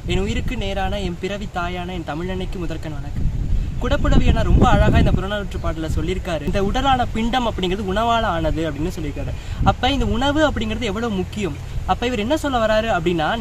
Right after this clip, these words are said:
நிலத்துல யாரு நீரை சேமித்து வைக்கிறாங்களோ, அவங்க தான் உடல்ல இருக்க உயிரை படைக்கிறாங்க அப்படின்னு சொல்றாங்க. அப்ப இப்படிப்பட்ட மனித இனம் எந்த அளவுக்கு அந்த சிந்தனை மரபுல உச்சத்துல இருக்காங்க அப்படின்னு நீங்க பாத்துக்கலாம். அதுல மூத்த குடியான தமிழ் குடி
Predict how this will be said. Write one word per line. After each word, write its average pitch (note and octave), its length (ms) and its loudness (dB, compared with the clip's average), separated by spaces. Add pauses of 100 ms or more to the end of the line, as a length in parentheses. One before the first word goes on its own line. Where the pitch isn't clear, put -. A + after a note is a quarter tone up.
நிலத்துல D4 480 0
யாரு A3 360 0
நீரை A3+ 280 -4
சேமித்து G#3+ 480 -6
வைக்கிறாங்களோ, D#3+ 760 -2
அவங்க G#3+ 320 -2
தான் A3+ 220 0
உடல்ல A3 200 -2
இருக்க G#3 180 -6
உயிரை F#3+ 460 -2
படைக்கிறாங்க F3 520 -4
அப்படின்னு D3+ 280 -6 (100)
சொல்றாங்க. C#3 340 -8 (360)
அப்ப G#3 260 -2
இப்படிப்பட்ட C4 640 -2
மனித A3 380 -4
இனம் G#3 280 -2
எந்த A3 240 -2
அளவுக்கு C#4 340 -2
அந்த C4+ 140 -2
சிந்தனை B3 420 -4
மரபுல G#3+ 440 -4
உச்சத்துல - 360 -2
இருக்காங்க F#3+ 420 -2
அப்படின்னு D#3+ 120 -2
நீங்க F#3 280 -4
பாத்துக்கலாம். - 480 0 (120)
அதுல A#3 260 0
மூத்த C#4+ 320 2
குடியான - 340 2
தமிழ் G3 320 2
குடி F3 180 0